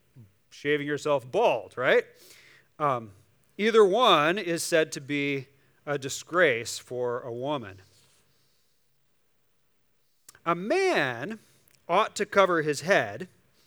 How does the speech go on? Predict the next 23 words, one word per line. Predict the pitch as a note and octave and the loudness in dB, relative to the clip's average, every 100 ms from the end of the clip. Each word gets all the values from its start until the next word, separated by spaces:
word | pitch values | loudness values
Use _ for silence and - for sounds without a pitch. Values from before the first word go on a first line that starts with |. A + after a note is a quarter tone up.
| _ _ | _ _
since | - F3+ E3+ - | -6 -6 -4 -6
he | C4+ | -8
is | A#3 F#3 D#3 C#3+ D3 | -4 0 2 0 -4
the | C#3 C#3+ | -6 -8
image | F#3 G3+ G3+ F#3+ E3+ D3+ | -6 -4 -2 -2 -4 -14
and | E3+ D3+ C3 | -10 -10 -4
glory | D3 D#3 D#3 D3+ D3+ | 0 2 4 2 -2
of | C#3 A#2 | -8 -6
God. | D3 F3 A2+ F#2 F#2+ - _ _ _ _ _ _ _ | 0 0 0 -4 -18 -20 _ _ _ _ _ _ _
But | C#3+ D3 | 0 0
woman | D3 G#3+ D4+ F3 D#3 E3+ | 0 -4 0 0 -2 -4
is | E3 D#3+ C3+ | -6 -6 -6
the | |
glory | C#3+ D3 D#3+ D3+ D3+ | -6 0 2 4 2
of | C#3+ | -2
man. | C3 G#3 C#4 D#3 F#2+ F#2+ - _ _ _ _ _ _ _ | -6 -6 -4 -4 -8 -16 -20 _ _ _ _ _ _ _
For | D3 C3+ | -4 -4
man | D3+ A3 D4 C#4 | -4 -2 -2 -4
did | G3+ D#3+ | -4 -2
not | G3+ A#3 - | -2 -2 -4
come | G3 F3 | -4 -4
from | - C#3 C#3+ | -8 -10 -4
woman, | F#3+ C3 A2 A2+ F3+ | -2 -2 -6 -12 -16